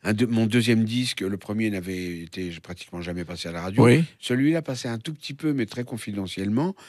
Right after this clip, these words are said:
Speaker 1: Et Michel Drucker m'avait, euh, m'avait pris avec Françoise Coquet. Il m'avait invité dans cette émission. Pour moi, c'était extraordinaire et c'est, je me rappellerai toujours parce que il y avait que des gens très connus qui passaient là.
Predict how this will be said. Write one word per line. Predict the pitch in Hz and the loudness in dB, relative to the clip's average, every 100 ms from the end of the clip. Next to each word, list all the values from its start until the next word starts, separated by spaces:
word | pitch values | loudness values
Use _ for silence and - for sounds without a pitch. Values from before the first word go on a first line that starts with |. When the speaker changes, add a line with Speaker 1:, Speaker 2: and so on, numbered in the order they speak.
| - - - - | -14 -14 -14 -2
Speaker 1:
Et | 110 104 95 | 0 0 0
Michel | 110 - 127 | -2 -2 -4
Drucker | 113 101 143 175 180 139 - _ _ | -6 -6 -4 -2 -4 -8 -18 _ _
m'avait, | 95 104 98 135 143 | -4 -4 -2 0 0
euh, | 104 95 90 85 78 | 0 -2 -6 -8 -8
m'avait | 78 101 95 | -8 -8 -8
pris | - 165 175 120 | -8 -6 -4 -4
avec | 92 87 90 | -6 -8 -12
Françoise | - 92 92 87 | -14 -12 -12 -12
Coquet. | 90 - 160 - - _ - | -12 -6 -4 -4 -16 _ -8
Il | 92 | -4
m'avait | 101 104 - | -2 -2 -4
invité | 147 123 113 - 165 | -2 -2 -6 -4 -2
dans | 160 95 | -2 -4
cette | 98 98 | -8 -6
émission. | 95 90 - 151 190 - - _ _ _ | -6 -6 -6 -6 -6 -10 -20 _ _ _
Pour | 90 | -6
moi, | 123 | -2
c'était | 147 113 101 | -2 -4 -6
extraordinaire | 95 - - 139 120 101 113 160 170 104 | -6 -8 -4 -4 -2 -4 -2 0 0 0
et | 95 | -2
c'est, | 87 92 - _ - | -4 -8 -10 _ -14
je | 95 | -6
me | |
rappellerai | 98 98 104 95 | -4 -2 -4 -4
toujours | 92 104 107 175 151 | -6 -6 -2 -2 -2
parce | 90 - | -8 -10
que | 90 | -10
il | - - _ - | -12 -20 _ -12
y | |
avait | 85 | -12
que | - | -8
des | 87 87 | -6 -6
gens | 85 | -8
très | - 82 | -10 -10
connus | 95 123 170 | -4 -4 -4
qui | - | -8
passaient | 92 85 | -10 -10
là. | 90 | -10